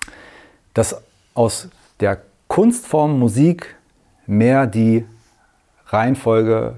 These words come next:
die tonale Reihenfolge f-, eines akustischen Produkts wird. Und, ähm,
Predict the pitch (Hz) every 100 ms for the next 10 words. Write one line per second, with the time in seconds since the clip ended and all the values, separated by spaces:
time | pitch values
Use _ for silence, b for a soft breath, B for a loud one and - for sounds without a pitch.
0 | - 110 - 104 107 120 120 101 110 110
1 | 110 101 101 104 117 - - - 101 98
2 | - - - _ _ _ _ - - 120
3 | - 104 - 104 101 104 _ - 104 95
4 | 92 - 92 85 - _ _ B B B
5 | B B B B B - 107 107 107 101
6 | 110 107 104 101 104 101 101